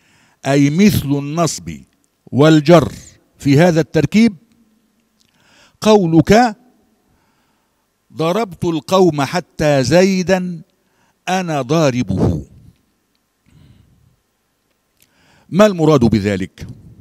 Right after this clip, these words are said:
المراد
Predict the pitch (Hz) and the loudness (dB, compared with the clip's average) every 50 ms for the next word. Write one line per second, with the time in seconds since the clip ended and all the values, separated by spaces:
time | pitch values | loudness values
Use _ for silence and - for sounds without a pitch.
0 | - _ _ _ _ _ _ _ _ _ _ _ _ _ _ _ _ _ _ _ | -20 _ _ _ _ _ _ _ _ _ _ _ _ _ _ _ _ _ _ _
1 | _ _ _ _ _ _ _ _ _ _ _ _ _ _ _ _ _ _ _ 165 | _ _ _ _ _ _ _ _ _ _ _ _ _ _ _ _ _ _ _ -4
2 | 165 170 175 196 220 240 247 240 185 - _ - - | -4 -2 0 2 2 2 2 0 -2 -6 _ -18 -18